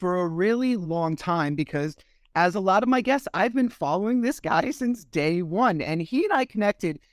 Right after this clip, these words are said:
maybe over a year ago, and, you know, just our paths, we had a hard time crossing and stuff.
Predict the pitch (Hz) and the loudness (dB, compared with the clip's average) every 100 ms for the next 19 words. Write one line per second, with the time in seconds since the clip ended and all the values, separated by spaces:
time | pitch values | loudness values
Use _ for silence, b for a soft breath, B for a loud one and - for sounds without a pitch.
0 | _ 135 165 254 285 262 220 202 190 175 | _ -4 -2 0 2 2 2 0 0 0
1 | 180 160 147 147 147 147 156 160 147 143 | 2 2 2 2 0 -2 -2 -2 -2 -2
2 | 175 156 - 196 208 196 _ _ - 170 | -2 -2 0 0 0 -2 _ _ -4 0
3 | 151 175 185 196 180 214 190 - 214 202 | 0 0 0 0 0 0 0 0 -2 -4
4 | - 196 | 0 0